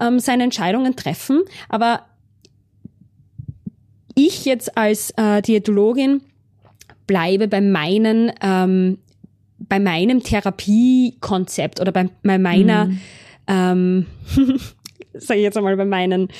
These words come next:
Speaker 1: bei meinem Weg, ja, wie ich das,
Speaker 2: Ja,
Speaker 1: äh,
Speaker 2: ja,
Speaker 1: wie ich das
Speaker 2: natürlich.
Speaker 1: für richtig halte, ja, also
Speaker 2: Aber
Speaker 1: es, genau, aber es geht um die Empathie, ne, und um das sich
Speaker 2: Genau.
Speaker 1: aussprechen und, und den anderen hören,
Speaker 2: Ganz
Speaker 1: ne?
Speaker 2: genau.
Speaker 1: Ja.
Speaker 2: Weil ein wichtiger Punkt, den du jetzt für selbstverständlich hältst, aber der nicht selbstverständlich ist, du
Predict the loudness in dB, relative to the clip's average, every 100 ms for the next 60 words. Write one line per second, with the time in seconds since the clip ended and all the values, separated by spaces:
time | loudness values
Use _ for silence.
0 | -16 -14 -4 0 2 2 0 0 2 2
1 | 2 -2 -2 0 0 -2 0 0 0 -2
2 | -2 0 -2 -2 -4 -8 -4 -2 0 0
3 | 0 -4 -2 -2 -2 -6 -6 -8 -8 -10
4 | -10 -4 -2 0 -2 -4 -6 -8 -2 -2
5 | -2 -4 -6 _ -20 -20 _ _ -4 0
6 | 0 0 0 2 2 2 -2 -2 -4 -4
7 | 0 0 -2 0 -2 -2 -6 -6 -6 -2
8 | 0 2 2 -2 -2 -2 0 0 -2 -2
9 | -4 -2 -2 -4 -2 -2 0 0 0 -2
10 | -6 -8 -12 _ -12 -6 -2 -2 0 0
11 | -2 -4 -4 -4 0 -2 -2 -2 0 0
12 | -2 -4 -4 -4 -6 -8 -6 -4 -6 -4
13 | -6 -4 -6 -4 -2 -4 -4 -8 -8 -10
14 | -8 -10 -10 -10